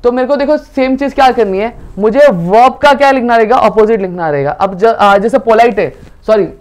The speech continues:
ये पोलाइट है, तो ये चीज है, वर्ब नहीं है ये, ये आपका adjective है, he is polite। तो मुझे क्या करना पड़ेगा, Sentence negative कर रहा हो तो हमेशा ये चीज ध्यान रखनी, कभी भी sentence का जो meaning है वो बदलना नहीं चाहिए, Sentence का meaning बदलना नहीं चाहिए, सेंटेंस में not आना चाहिए।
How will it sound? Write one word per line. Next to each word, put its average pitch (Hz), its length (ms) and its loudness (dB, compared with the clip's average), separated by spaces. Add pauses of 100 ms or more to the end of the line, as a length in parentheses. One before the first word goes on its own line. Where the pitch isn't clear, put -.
ये 214 200 -2
पोलाइट 226 400 -2
है, 202 60 -4
तो 208 120 -8
ये 233 240 -8
चीज 254 220 -8
है, 214 60 2
वर्ब 214 260 -2
नहीं 247 140 -10
है 196 120 -6
ये, 190 140 -4
ये - 360 -10
आपका 208 220 -2
adjective 220 480 -2
है, 196 100 -2
he 247 280 -4
is - 120 -10
polite। 180 260 0 (100)
तो 233 80 0
मुझे 226 240 -4
क्या 262 140 0
करना 233 240 -4
पड़ेगा, 190 420 -4 (640)
Sentence 240 380 2
negative 254 300 -2
कर 262 120 0
रहा 262 100 2
हो 220 60 2
तो 240 120 -2
हमेशा 233 300 -4
ये 247 160 -4
चीज 254 160 -6
ध्यान 226 200 0
रखनी, 220 220 -6
कभी 233 300 -2
भी 269 100 -4
sentence 233 380 -4
का 262 80 0
जो 240 120 -4
meaning 214 240 -6
है 247 60 -2
वो 240 80 0
बदलना 190 540 0
नहीं 196 280 -4
चाहिए, 156 260 -4
Sentence 190 300 -8
का 233 100 -4
meaning 214 260 -6
बदलना 196 340 0
नहीं 247 120 -4
चाहिए, 233 160 -4
सेंटेंस 202 300 -6
में 220 200 -4
not 214 220 0
आना 160 220 -6
चाहिए। 147 280 -10